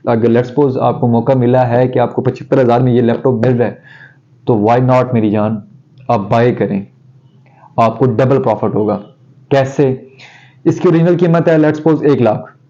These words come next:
आपने पचहत्तर हज़ार में लिया, company stable होती है तो इसने दोबारा अपनी original कीमत पे जाना है जो है इसकी लाख रुपया, और उसके बाद क्या इसने जाके लाख के ऊपर जाके रुक जाना है?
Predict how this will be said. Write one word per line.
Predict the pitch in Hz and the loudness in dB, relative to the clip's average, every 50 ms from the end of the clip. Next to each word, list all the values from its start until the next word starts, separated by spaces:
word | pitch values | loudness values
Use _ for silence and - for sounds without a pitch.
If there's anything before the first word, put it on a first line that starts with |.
| _ 127 | _ 0
आपने | 127 127 135 147 127 | 0 2 2 0 0
पचहत्तर | 135 127 143 131 139 175 | 0 0 0 0 0 2
हज़ार | 170 151 160 160 | 2 2 2 2
में | 160 160 | 2 2
लिया, | 143 131 127 135 135 131 131 - - _ _ _ _ _ _ _ | 2 2 2 2 0 -2 -6 -10 -16 _ _ _ _ _ _ _
company | 180 180 175 160 185 202 196 156 - - | 0 0 0 2 2 2 2 0 -2 -6
stable | - - 165 147 143 170 160 | -4 -2 0 2 2 2 2
होती | 147 131 - 151 147 | 2 2 2 2 2
है | 147 143 143 - - - - _ _ _ _ - | 2 0 -2 -4 -10 -20 -20 _ _ _ _ -2
तो | 185 175 | -2 -2
इसने | 170 - 170 170 | 0 0 0 0
दोबारा | 156 143 135 147 147 165 | 2 2 2 2 2 2
अपनी | 156 160 165 165 | 0 2 2 2
original | 156 143 147 151 175 170 | 2 2 2 2 0 0
कीमत | 170 160 147 151 127 - | 0 0 0 0 0 0
पे | 139 | 0
जाना | 117 123 120 117 131 135 | 0 0 0 0 0 0
है | 139 135 123 135 139 135 127 | 0 0 2 2 2 2 2
जो | 131 139 | 0 0
है | 127 123 135 131 | 2 2 0 0
इसकी | 131 - 143 135 | 0 0 0 0
लाख | 113 110 117 120 123 127 | 2 2 2 0 0 0
रुपया, | 117 113 - 113 107 101 98 - - _ _ _ _ _ _ _ _ _ _ - | -2 -2 0 0 -2 -2 -4 -8 -16 _ _ _ _ _ _ _ _ _ _ -2
और | 135 147 | 0 0
उसके | 175 160 - 190 165 | 0 0 -2 -4 -2
बाद | 139 147 156 165 165 165 - | 0 2 2 0 0 0 0
क्या | 185 180 170 | 0 0 0
इसने | 170 170 170 | 0 0 0
जाके | 151 151 156 156 165 156 | 2 2 2 2 2 2
लाख | 131 131 143 156 156 | 2 2 2 0 0
के | - | -2
ऊपर | 160 139 147 165 151 | -2 0 0 0 0
जाके | 156 151 151 160 147 | 0 0 0 0 0
रुक | 151 170 | 0 2
जाना | 165 165 160 147 147 | 2 0 0 0 -2
है? | 143 131 - | -2 -4 -8